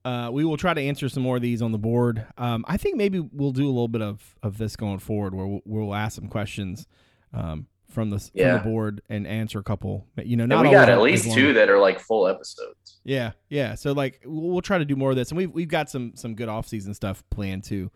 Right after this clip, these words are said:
Speaker 1: that we thought through. So, um, yeah, definitely check us out on the board, and, um, yeah, we'll, we'll, we'll get to more of these as we go forward. Um, if you're somebody out there who found the podcast through the website, thank you very much for giving us a listen. If you don't mind, look us up on one of the many,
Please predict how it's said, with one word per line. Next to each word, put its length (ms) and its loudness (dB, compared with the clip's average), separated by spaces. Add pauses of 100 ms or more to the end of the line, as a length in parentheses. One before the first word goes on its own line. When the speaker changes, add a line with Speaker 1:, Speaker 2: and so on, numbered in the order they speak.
(320)
Speaker 1:
that 80 -10
we 100 -8
thought 280 -8
through. 200 -10
So, 220 -12 (480)
um, 460 -6 (160)
yeah, 160 2
definitely 480 -2
check 160 -2
us 100 -6
out 300 2
on 120 -2
the 60 2
board, 420 0 (200)
and, 340 -6
um, 340 -10 (200)
yeah, 160 -8 (220)
we'll, 220 -4
we'll, 280 -4
we'll 140 -4
get 160 -4
to 80 -6
more 140 -4
of 40 -4
these 160 -2
as 140 -6
we 100 -8
go 160 -6
forward. 340 -8 (760)
Um, 460 2
if 180 2
you're 100 4
somebody 220 0
out 80 2
there 180 2
who 140 0
found 200 0
the 60 -4
podcast 400 0
through 120 -2
the 40 -2
website, 460 0
thank 200 -2
you 60 -2
very 140 2
much 200 -2
for 120 -8
giving 180 -6
us 140 -10
a 20 -2
listen. 220 -4
If 100 -6
you 60 -6
don't 140 -2
mind, 200 -4
look 100 -2
us 80 -6
up 120 -6
on 220 -4 (360)
one 160 0
of 60 0
the 60 4
many, 480 0